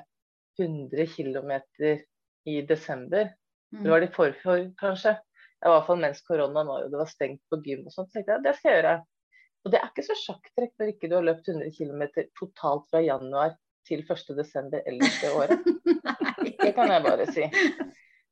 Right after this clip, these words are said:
Speaker 1: Så det var mye, det, det sendte mye meldinger med deg, og med, ja, Thea, hun andre Thea, og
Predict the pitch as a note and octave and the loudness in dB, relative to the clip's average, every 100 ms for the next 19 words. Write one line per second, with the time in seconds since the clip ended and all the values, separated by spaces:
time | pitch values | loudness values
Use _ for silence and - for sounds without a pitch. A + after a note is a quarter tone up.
0 | - C4+ F3+ F3+ F3+ F#3 F#3 E3+ A#3 D#3 | -6 0 6 8 8 6 4 4 6 6
1 | F3+ F#3+ F#3 F#3 F#3 E3+ F3+ F#3 B3+ G#3+ | 6 4 4 2 0 0 -8 -6 -4 -4
2 | E3 D#3+ D#3 F3+ G#3 A3+ A3+ A3+ G#3+ F3+ | -2 -2 2 4 4 4 2 0 0 0
3 | E3 D#3+ D#3+ E3+ D#3+ D#3 D#3 D3+ D#3 D3 | -2 -2 -10 -8 -4 -4 -4 -6 -10 -14
4 | _ _ C#3+ - _ G3+ E3+ D3 D3 D3+ | _ _ -8 -8 _ 4 6 6 6 4
5 | D3 D#3+ E3+ D#3 C3+ - E3+ E3+ F#3+ D#3+ | 2 0 -2 -4 -6 -6 0 2 2 2
6 | D#3 D3+ | 2 -2